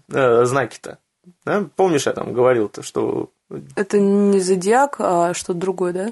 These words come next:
Speaker 1: Ну, ну, как сказать, зодиак — это то, что у нас принято, да, у этих
Speaker 2: Мгм.
Speaker 1: астрологов, а там тоже типа знаков, но только там,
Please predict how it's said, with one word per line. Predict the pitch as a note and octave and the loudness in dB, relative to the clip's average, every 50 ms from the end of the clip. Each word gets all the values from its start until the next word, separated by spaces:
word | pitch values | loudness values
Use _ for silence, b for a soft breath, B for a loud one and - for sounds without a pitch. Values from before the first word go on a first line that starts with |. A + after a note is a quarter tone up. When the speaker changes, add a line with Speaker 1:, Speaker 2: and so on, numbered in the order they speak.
| - | -10
Speaker 1:
Ну, | - C3+ C#3+ D3 D3 E3 A#3 G#3+ G#3+ A3+ - G#3 - - - - _ _ - | -12 -10 -6 -2 0 0 0 0 -2 -8 -16 -16 -16 -16 -16 -18 _ _ -4
ну, | - G3+ | -4 -2
как | G3+ - A3+ A3 | 2 2 0 0
сказать, | - - G3 D#3+ C3 A#2+ | 2 2 2 2 2 0
зодиак — | A#2+ A#2 A#2 C#3 D#3 G3 A#3 A#3+ A3 - | -2 -6 -6 -4 0 2 2 2 4 2
это | G#3 G3 - F#3+ F3 E3 C#3+ B2+ B2+ B2+ C#3 C#3+ D3 - | 0 0 2 2 2 2 0 -4 -10 -10 -10 -10 -6 0
то, | - G3+ | 0 0
что | G3+ - G#3 | 2 2 0
у | G#3+ | 2
нас | A#3 F4 E4 - | 4 2 0 0
принято, | - - E3 C#3+ B2+ B2 - - | 0 -2 0 0 -2 -2 -2 0
да, | A2 D#3 F#3+ | 2 2 4
у | F#3 G#3+ | 4 4
этих | G3+ - A#3 | 2 2 2
Speaker 2:
Мгм. | A3 G3+ | 2 2
Speaker 1:
астрологов, | F#3+ F#3 F3+ C#3+ B2 A2+ A#2 B2+ B2+ - | 2 2 2 4 4 2 2 0 0 -2
а | F4 | 0
там | - G4+ F#4 A3 | 2 2 2 4
тоже | A3+ A3 G#3+ E3 C3+ | 4 4 4 4 2
типа | - - D3 - C#3+ | -2 -6 -2 -2 0
знаков, | C#3+ G3+ C4 C#4+ C#4+ F3 C3 | 2 2 2 2 0 -4 -6
но | C#3+ D3+ D3+ | -6 -6 -4
только | - F3 F3+ - | -4 -6 -6 -2
там, | - G3 F#3+ F#3 E3+ | 0 2 2 2 0